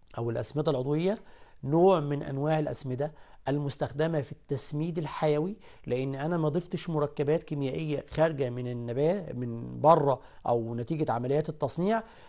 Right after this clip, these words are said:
آه، السماد البلدي أو السماد العضوي هو عبارة عن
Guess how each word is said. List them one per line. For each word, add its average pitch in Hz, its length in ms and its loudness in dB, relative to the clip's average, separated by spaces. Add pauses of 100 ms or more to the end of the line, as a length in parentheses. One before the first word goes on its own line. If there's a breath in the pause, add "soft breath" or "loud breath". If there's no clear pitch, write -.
(120 loud breath)
آه، 135 260 4
السماد 151 540 2 (200)
البلدي 131 760 4
أو 120 220 0
السماد 143 360 0
العضوي 180 480 4 (300 loud breath)
هو 165 160 8
عبارة 156 420 6
عن 135 320 4